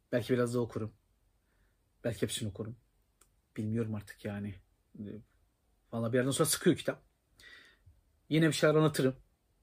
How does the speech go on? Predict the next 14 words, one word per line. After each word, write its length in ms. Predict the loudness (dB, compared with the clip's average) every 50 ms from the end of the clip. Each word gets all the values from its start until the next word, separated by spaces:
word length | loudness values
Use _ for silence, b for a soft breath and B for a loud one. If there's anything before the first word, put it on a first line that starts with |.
| _ -20 -20 _ _ _ _ _ _ _ _ _ _ _ _ _ _ _ _ -20 -20
Bilmiyorum. 540 | -10 -6 -2 0 2 2 2 2 0 -4 -4 -10 _ _ _ _ B B B B B B B B B B B B _ _ _ _ _ _
E, 220 | -6 -6 -4 4
benden 300 | 6 6 8 8 6 6
bu 60 | 6 4
kadar. 600 | 4 2 2 2 0 -4 -8 -12 -14 -16 -20 _ _ _ _ _ _ _ _ _ _ -6
Teşekkür 400 | -4 0 2 2 2 4 4 4
ederim. 400 | 4 4 2 0 -2 -6 -8 -10 _ _ _ _ _ _ _ b b b b b b b b b b b b b b b _ _
Yeni 320 | 0 2 2 4 4 6 6
bir, 380 | 6 6 4 2 -4 -12 -16 _ -8
e, 500 | -6 -6 -4 -4 -4 -4 -4 -4 -6 -8
şeyde, 340 | -4 -4 -2 -2 -2 -2 -4
videoda 320 | -2 0 0 0 0 0
buluşmak 400 | -2 -4 -4 -6 -6 -6 -6 -4
üzere. 340 | -6 -4 -4 -2 -2 -4 -4